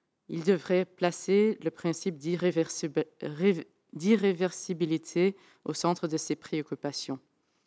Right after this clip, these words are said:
La vérification devrait se concentrer sur les installations de retraitement et d'enregistre-, euh, d'enrichissement. Elle ne devrait pas imposer une charge supplémentaire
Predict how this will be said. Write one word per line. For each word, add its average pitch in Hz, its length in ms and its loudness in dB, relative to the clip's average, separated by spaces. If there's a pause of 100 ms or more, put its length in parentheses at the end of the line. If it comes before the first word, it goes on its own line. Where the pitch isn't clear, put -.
(140)
La 160 140 0
vérification 170 840 0
devrait 170 320 0
se - 140 -12
concentrer 170 560 -4
sur 160 240 -8
les 156 180 2
installations 160 640 -2
de 156 80 -2
retraitement 156 640 -2 (100)
et 147 100 0
d'enregistre-, 151 720 -2 (140)
euh, 151 80 2 (160)
d'enrichissement. 156 1120 -2 (1200)
Elle 175 380 2
ne 175 180 2
devrait 165 360 2
pas 196 340 2
imposer 170 640 -2 (420)
une 185 80 2
charge - 280 0
supplémentaire 190 1000 -2